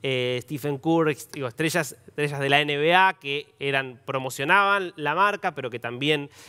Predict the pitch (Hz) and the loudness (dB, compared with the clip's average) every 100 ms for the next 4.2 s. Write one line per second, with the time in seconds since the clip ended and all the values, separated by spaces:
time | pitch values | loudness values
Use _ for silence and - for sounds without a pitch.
0 | - 147 127 127 156 147 143 143 123 151 | -12 -4 -2 0 2 2 0 -6 -2 -2
1 | 143 131 127 123 143 147 180 214 - - | 0 -4 -6 -4 -2 -2 0 -4 -6 -18
2 | - _ 123 110 120 123 143 139 196 185 | -20 _ -12 -10 -10 -4 -2 2 2 2
3 | 156 143 131 165 143 139 139 127 131 160 | -2 -6 -6 -4 -2 -2 -4 -6 -6 -4
4 | 147 | -6